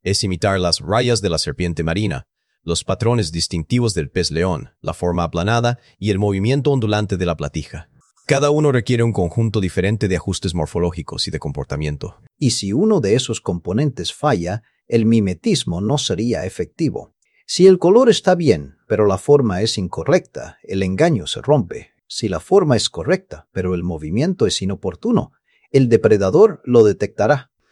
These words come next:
Speaker 2: Todo tiene que estar en su lugar y funcionar de manera coordinada desde el principio.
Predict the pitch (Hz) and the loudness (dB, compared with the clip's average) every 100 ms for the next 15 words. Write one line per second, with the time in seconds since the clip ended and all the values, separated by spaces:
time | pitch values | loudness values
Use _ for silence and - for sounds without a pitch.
0 | _ - 233 254 - 175 139 113 - 131 | _ 4 6 6 4 2 4 0 2 4
1 | 113 95 - 95 98 147 151 127 110 120 | 4 2 -4 -2 2 2 2 -8 -4 -2
2 | 101 98 107 190 180 127 101 110 120 95 | -2 -2 2 2 4 2 4 2 0 -2
3 | 80 95 160 165 117 87 98 85 87 78 | -4 0 2 2 2 -2 -8 -8 -8 -6
4 | 117 92 - - | -6 -8 -10 -12